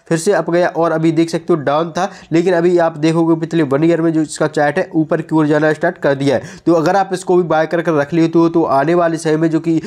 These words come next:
यह बीएनबी कॉइन है आपको बहुत ही अच्छा खासा प्रॉफिट करके दे सकता है। अब अपन बात कर लेते हैं तीसरे और लास्ट में कॉइन के बारे में, जो कि अपन इस वीडियो में बात करने वाले थे टॉप थ्री कॉइन्स के बारे में। तो यहाँ पर जो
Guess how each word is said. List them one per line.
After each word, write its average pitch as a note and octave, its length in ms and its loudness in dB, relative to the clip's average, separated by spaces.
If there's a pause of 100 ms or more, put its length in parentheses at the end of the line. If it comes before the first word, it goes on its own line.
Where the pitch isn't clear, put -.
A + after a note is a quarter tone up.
(200)
यह E3 140 2
बीएनबी D#3+ 420 0
कॉइन E3+ 240 0
है E3 60 2
आपको D#3 340 -2
बहुत D3 260 -4
ही F3+ 40 4
अच्छा E3+ 180 -6
खासा D#3 260 -4
प्रॉफिट D3 380 -4
करके C#3 500 -2
दे D3 140 0
सकता C3+ 280 -4
है। C3+ 320 -6
अब D3+ 120 -2
अपन F#3+ 220 -2
बात E3+ 240 -2
कर F3+ 100 -2
लेते E3+ 260 2
हैं E3 120 -4
तीसरे D#3 320 -2
और E3+ 160 2
लास्ट C#3+ 320 -2
में F3 160 2
कॉइन D#3 240 -2
के D#3+ 100 -2
बारे D#3+ 260 0
में, E3 80 0
जो D#3+ 100 0
कि D#3 160 -4
अपन D#3+ 220 -2
इस D#3 140 -8
वीडियो D3+ 240 2
में D#3 100 0
बात D3 220 -2
करने D#3 220 -2
वाले C#3+ 540 -2
थे F3+ 140 -2 (300)
टॉप E3 240 -2
थ्री E3 160 0
कॉइन्स D3 300 -2
के F#3 80 -2
बारे E3 220 -2
में। E3+ 140 -4
तो E3+ 80 0
यहाँ E3 120 0
पर F3+ 140 -2
जो F#3+ 80 2